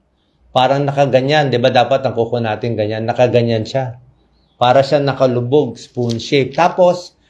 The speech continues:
may mga pula-pula dito. Ah, splinter hemorrhage yun.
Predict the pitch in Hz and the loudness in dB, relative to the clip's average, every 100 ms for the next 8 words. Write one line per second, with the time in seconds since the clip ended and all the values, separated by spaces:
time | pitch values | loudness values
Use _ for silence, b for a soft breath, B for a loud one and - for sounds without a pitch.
0 | _ - 147 151 151 147 143 147 147 139 | _ -2 0 0 0 -2 -4 2 4 4
1 | 139 143 139 131 117 117 113 156 151 - | 2 0 2 2 -2 -6 -2 -2 -2 -8
2 | _ _ _ _ _ _ 135 123 123 120 | _ _ _ _ _ _ -2 2 2 0
3 | - 139 143 143 143 143 123 131 123 120 | -4 0 0 0 2 2 2 -2 -2 -4
4 | 117 113 - 139 127 110 | -4 -6 -6 -6 -6 -10